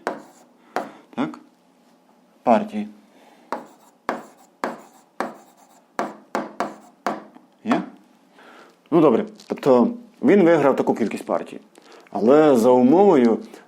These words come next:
відсоток виграшних партій за два дні вісімдесят відсотків. А скільки партій він зіграв за два дні? За перший день ікс, за другий п'ятнадцять. То потрібно тоді ікс плюс п'ятнадцять помножити на нуль цілих вісім десятих.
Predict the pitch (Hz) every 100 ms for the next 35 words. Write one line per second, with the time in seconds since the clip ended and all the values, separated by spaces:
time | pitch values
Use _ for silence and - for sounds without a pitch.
0 | - 113 104 - 117 120 160 160 135 123
1 | 147 135 - 120 - 170 - 135 110 120
2 | 110 123 117 151 127 117 120 117 117 127
3 | 117 117 - 131 123 - - - - -
4 | - 165 147 139 120 - 113 117 113 113
5 | 120 101 110 120 135 131 107 - - _
6 | 104 123 135 120 123 107 110 107 120 170
7 | - 107 110 117 143 120 107 104 113 -
8 | 101 104 - 180 - - - - - -
9 | 127 123 127 135 151 120 120 123 117 135
10 | 131 123 117 - - 147 131 - 123 123
11 | 131 139 156 139 - 120 139 120 113 113
12 | 113 104 147 107 104 104 117 123 123 110
13 | - -